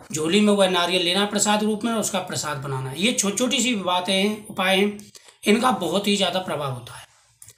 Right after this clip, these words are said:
अगला ये उपाय है इस दिन गौ माता की पूजा का। इस दिन गौ माता की पूजा का विशेष महत्व है। गौ माता की पूजा करने से हमारी सभी मनोकामनाएं पूरी हो जाती हैं। इस दिन गौ माता को आप मीठा खिला के आएँ,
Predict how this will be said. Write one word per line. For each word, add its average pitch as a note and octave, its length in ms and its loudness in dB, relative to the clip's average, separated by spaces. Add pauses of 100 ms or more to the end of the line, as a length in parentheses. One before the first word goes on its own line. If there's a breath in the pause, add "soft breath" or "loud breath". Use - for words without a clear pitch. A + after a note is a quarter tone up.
(440 soft breath)
अगला A#3+ 220 10
ये C#4 100 6
उपाय A#3 240 6
है B3 60 6
इस B3 60 2
दिन B3 480 0
गौ G3 240 6
माता F3+ 320 2
की G3+ 120 -4
पूजा C#3+ 340 -6
का। - 280 -12 (480)
इस G3+ 120 4
दिन C4+ 180 2
गौ A3 140 4
माता A3+ 280 4
की C4 120 0
पूजा F#3 360 -2
का G3+ 120 0
विशेष - 420 0
महत्व C#3+ 320 -6
है। B2+ 240 -10 (1600 soft breath)
गौ F#3+ 200 6
माता A#3+ 280 6
की C4 100 0
पूजा G#3+ 300 2
करने F3 340 0
से G3 320 -2 (120)
हमारी G#3 440 4
सभी A#3 460 4
मनोकामनाएं E3 720 -2
पूरी D3+ 200 -6
हो C#3 100 -2
जाती C3 340 -6
हैं। C3 120 -18 (340)
इस F3 100 -2
दिन F#3 200 0
गौ F3 140 2
माता E3 320 0
को F3+ 160 2
आप E3 200 0
मीठा D#3 280 0
खिला E3 240 -2
के E3+ 100 -2
आएँ, F3 220 -2